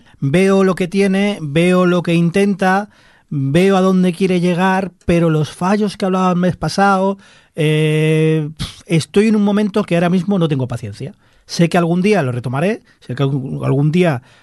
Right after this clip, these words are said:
lo jugaré con más calma y veré lo que tiene y tal,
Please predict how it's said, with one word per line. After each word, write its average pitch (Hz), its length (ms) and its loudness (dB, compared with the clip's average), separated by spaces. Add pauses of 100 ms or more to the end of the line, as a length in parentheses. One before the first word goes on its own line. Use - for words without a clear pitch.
(120)
lo 143 140 0
jugaré 135 460 0
con 160 160 0
más 156 260 0
calma 170 480 -2
y 123 340 -4
veré 131 300 0
lo 160 100 2
que 151 140 -4
tiene 160 400 0
y 151 180 0
tal, 220 400 0